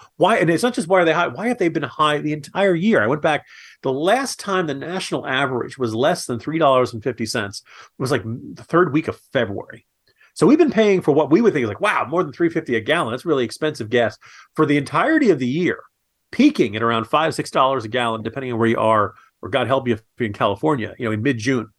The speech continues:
Have they come down a bit since then? Yeah, they came down for a bit. Then they went back up for a little bit. Now they're back down a little bit. But it is still, by historical standards, a very high price for gasoline. Now, I pointed out earlier in the year that we've shut down a bunch of oil refineries.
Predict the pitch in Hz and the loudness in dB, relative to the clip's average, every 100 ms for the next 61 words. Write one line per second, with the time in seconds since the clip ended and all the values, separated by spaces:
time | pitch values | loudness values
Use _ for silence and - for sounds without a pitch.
0 | _ _ _ - 151 160 175 156 170 202 | _ _ _ -4 0 0 2 2 2 2
1 | 214 214 226 - 240 240 220 156 170 160 | 2 2 -4 -2 -2 0 0 0 -2 -2
2 | 175 196 214 190 214 214 _ - - _ | -2 -2 -2 0 -2 -4 _ -20 -20 _
3 | - 165 160 135 143 226 240 254 226 226 | -12 -8 -6 0 0 2 0 2 6 6
4 | 220 220 220 165 151 143 135 - 180 175 | 6 2 0 -6 -4 0 -2 0 0 2
5 | 175 160 156 - 160 175 185 - 208 233 | 2 2 0 2 0 2 -2 -2 2 2
6 | 180 180 165 165 185 208 190 151 - 117 | 2 0 -2 -6 -4 -4 -4 -8 -8 -6
7 | 110 110 202 165 240 233 170 180 180 175 | -6 0 -2 2 4 4 4 2 2 2
8 | 170 - 175 220 254 220 135 95 _ _ | -2 0 0 0 0 -2 -6 -6 _ _
9 | - - - - 220 117 - 127 160 180 | -20 -20 -12 -2 -2 -2 -2 0 2 2
10 | 165 156 143 139 151 147 131 165 254 175 | 4 4 2 2 0 0 0 -2 0 2
11 | 127 131 - 190 180 147 127 131 120 151 | 0 -4 -2 -2 0 0 -2 -4 -2 2
12 | 220 135 107 98 92 95 123 | 2 2 -2 -6 -10 -12 -14